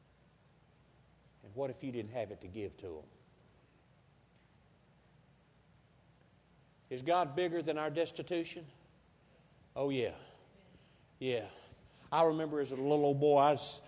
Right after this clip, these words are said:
I was about six years old, and it was supper time one night. My dad was a Baptist preacher, and I had three brothers at that time. I got four brothers now. But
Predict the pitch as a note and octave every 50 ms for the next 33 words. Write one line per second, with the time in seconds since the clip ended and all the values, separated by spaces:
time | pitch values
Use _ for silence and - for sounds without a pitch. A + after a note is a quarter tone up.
0 | - - C#3+ E3 D3+ D3+ D3+ D3 C#3 - - F3 E3 C3+ - - D#3 D3+ C#3 D3
1 | D#3 D3+ D3 C#3+ C3+ C#3 D3+ D#3+ - B2 - - F#3 D#3+ - C#3+ - - E3 C#3
2 | C3 A#2+ A2 G2 - - - - - - _ _ _ _ - - - - C3 C#3
3 | C#3 C3 B2+ C3+ C#3+ C#3 B2+ - - - - - C#3 C#3+ D3+ D3 D3 D3 D3+ D3+
4 | C#3+ B2 C3+ C3 C3+ C#3+ D3 C3+ C3+ B2+ - - - F3 E3 D#3+ - F3+ F3 E3
5 | - - - - - - A2+ B2 C3+ D3 D3 F3 D#3 D3 C#3 C3+ C#3+ - - -
6 | D3 D#3+ E3 D#3 C#3 D#3 D#3+ E3 D#3+ D#3+ C3+ D3+ D#3 C3+ D#3+ D#3 C3 - D#3+ D3+
7 | D3 D#3+ E3 D3+ C#3 C3 C#3+ C3+ C3 - - - - D3 C#3 C3+ C3 C3+ C3+ B2+
8 | B2 A2+ D3 C3+ C3 D#3 E3 - - - - - - - - - - - - -
9 | - - - - - - - _ _ - C#3 E3 D#3 - - -